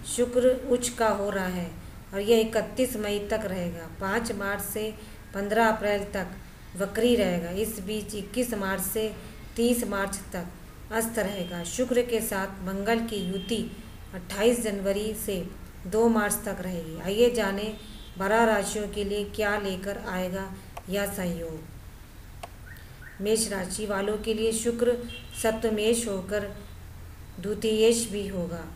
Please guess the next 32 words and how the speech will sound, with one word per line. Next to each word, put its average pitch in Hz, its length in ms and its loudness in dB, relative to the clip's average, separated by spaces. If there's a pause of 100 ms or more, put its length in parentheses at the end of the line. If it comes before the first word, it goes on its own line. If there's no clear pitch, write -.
इस 226 200 0
समय 208 280 0
विवाह 196 400 0
कार्य 196 360 0
बनेंगे। 190 560 -2 (460)
दैनिक 214 380 4
व्यवसाय 196 540 0
में 185 220 -4 (400)
अनुकूलता 214 600 2
रहेगी। 175 520 -2 (540)
धन 226 220 4
की 233 140 4
बचत 226 520 0
के 226 100 2
योग 202 380 0
भी 202 160 -2
हैं। 202 300 -6 (380)
वाणी 202 300 4
में 233 220 6
मधुरता 190 520 2
रहेगी 202 360 2
और 202 140 0
यह 202 420 0 (420)
लाभदायक 208 680 4
हो 202 120 -2
सकती 180 420 -2 (100)
है। 165 80 -6 (600)
वृषभ 208 360 4
राशि 180 480 -2
वालों 202 260 2
के 226 160 4
लिए 220 340 2